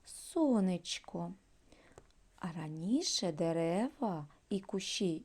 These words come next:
стояли в снігу. Було дуже морозно.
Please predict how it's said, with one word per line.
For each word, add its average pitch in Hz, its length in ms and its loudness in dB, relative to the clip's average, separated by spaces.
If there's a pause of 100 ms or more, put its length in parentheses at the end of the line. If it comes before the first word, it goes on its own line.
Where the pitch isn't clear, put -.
(120)
стояли 175 840 2
в - 80 -10
снігу. 262 800 4 (1800)
Було 170 240 -2
дуже 165 440 0
морозно. 175 760 2